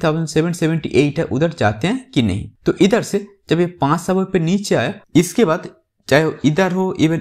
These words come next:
ये जब रेड कैंडल दिखने लगा मार्केट यानी कि फॉल फिर से स्टार्ट कर दिया थर्ड वेव के लिए, तब आपका इधर से एक्चुअल एंट्री होना चाहिए था, जो हो सकता था सेवनटीन थाउजेंड नाइन हंड्रेड या सेवनटीन थाउजेंड एट नाइंटी के करीब करीब। तो हमारा टारगेट ये वन सिक्सटी वन परसेंट का जो लेवल है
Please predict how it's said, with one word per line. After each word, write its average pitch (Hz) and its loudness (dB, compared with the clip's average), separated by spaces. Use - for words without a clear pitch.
ये 151 4
जब 156 -2
रेड 156 0
कैंडल 151 0
दिखने 170 0
लगा 156 -2
मार्केट 143 0
यानी 151 2
कि 160 -4
फॉल 156 2
फिर 160 -2
से 170 -4
स्टार्ट 170 0
कर 139 0
दिया 143 -2
थर्ड 175 2
वेव 165 -2
के 139 0
लिए, 175 -4
तब 220 4
आपका 208 -2
इधर 151 0
से - 0
एक्चुअल 160 -2
एंट्री 120 -2
होना 113 0
चाहिए - -6
था, - -8
जो 170 4
हो 160 0
सकता 185 -4
था 202 -2
सेवनटीन 180 -4
थाउजेंड 175 -2
नाइन 143 0
हंड्रेड 202 0
या 240 0
सेवनटीन 180 -2
थाउजेंड 180 -2
एट 156 0
नाइंटी 151 -2
के 190 2
करीब 107 -2
करीब। - -6
तो 127 4
हमारा 147 4
टारगेट 175 0
ये 185 0
वन 147 0
सिक्सटी 175 -6
वन 165 0
परसेंट 165 -2
का 175 0
जो 165 2
लेवल 160 0
है 185 -6